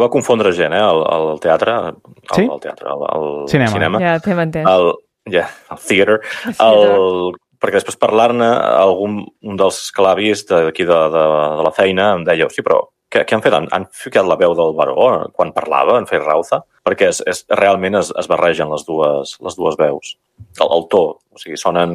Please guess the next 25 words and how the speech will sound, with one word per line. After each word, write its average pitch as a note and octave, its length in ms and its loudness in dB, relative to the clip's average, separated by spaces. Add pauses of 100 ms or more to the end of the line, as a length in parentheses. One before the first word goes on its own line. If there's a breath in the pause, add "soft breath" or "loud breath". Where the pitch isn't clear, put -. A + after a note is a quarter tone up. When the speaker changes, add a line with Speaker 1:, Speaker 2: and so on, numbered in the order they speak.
Speaker 1:
com F2 160 0
la D#2+ 80 0
mateixa D#2+ 240 -8
persona. - 380 -6 (260)
Speaker 2:
Aquest C#3+ 160 2
nano C#3 240 2
en G3 80 2
deu C#3 160 2
saber D3 320 2
molt C3+ 240 0
de E3 100 4
saber, B2+ 380 2
de, A#2 140 2 (180)
de A2+ 160 2
posar C3+ 300 4
veus, C3+ 260 0
perquè A#2+ 540 0 (260)
a A2 160 4
Elvis, C3 400 2
per C#3+ 80 4
Speaker 1:
Sí. C3 80 4
Speaker 2:
exemple, B2 460 2 (100)
o - 80 -10
sigui, B2 300 -4 (100)
cantava B2 600 0